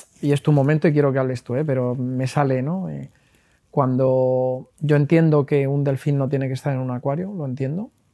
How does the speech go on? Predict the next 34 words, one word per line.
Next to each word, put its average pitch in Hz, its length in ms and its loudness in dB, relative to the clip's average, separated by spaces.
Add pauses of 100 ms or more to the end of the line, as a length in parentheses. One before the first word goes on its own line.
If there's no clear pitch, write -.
(580)
Si - 180 -2
la 131 100 6
opción 147 420 2
es 147 400 2
sacarlo 143 540 2
al 139 120 -2
medio 143 720 -2
natural, 143 600 -2 (180)
si - 280 -4
han 127 200 -2
nacido 131 280 -2
en 131 80 -4
cautividad, 131 520 -2
como 135 160 -6
son 135 160 -6
la 127 80 -4
mayoría 127 380 -4
de 131 100 -8
los 127 120 -10
que 143 100 -6
hay 135 80 -4
en 127 100 -4
Europa, 131 320 -4
no 123 140 -8
tiene 131 180 -6
sentido 131 360 -4
porque 117 240 -8
se 123 120 -10
va 120 60 -4
a 123 40 -6
morir 127 260 -4
en 127 300 -8
un 131 160 -8
día, 190 220 -4